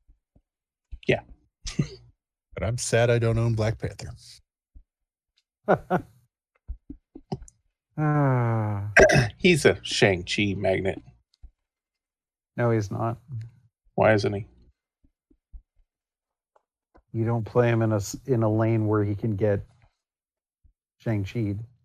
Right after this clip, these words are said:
Speaker 1: Well, that'd be nice if you had that luxury.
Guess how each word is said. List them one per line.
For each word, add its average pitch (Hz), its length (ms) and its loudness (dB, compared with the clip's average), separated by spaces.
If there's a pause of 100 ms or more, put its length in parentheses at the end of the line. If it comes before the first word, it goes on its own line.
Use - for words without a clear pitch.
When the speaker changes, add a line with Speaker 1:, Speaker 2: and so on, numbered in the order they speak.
(3000)
Speaker 1:
Well, 113 520 0
that'd 135 160 8
be 117 140 6
nice 98 320 0
if - 80 -12
you 139 120 -4
had 101 180 2
that 95 140 2
luxury. 101 500 -2